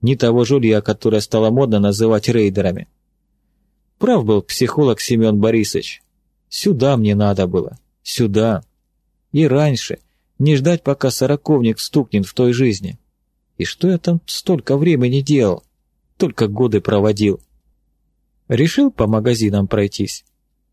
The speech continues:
Но сначала опять зарулил на почту.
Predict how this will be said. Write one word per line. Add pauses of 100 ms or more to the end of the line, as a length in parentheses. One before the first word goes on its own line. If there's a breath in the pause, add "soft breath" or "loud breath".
(340)
Но
сначала
опять
зарулил
на
почту.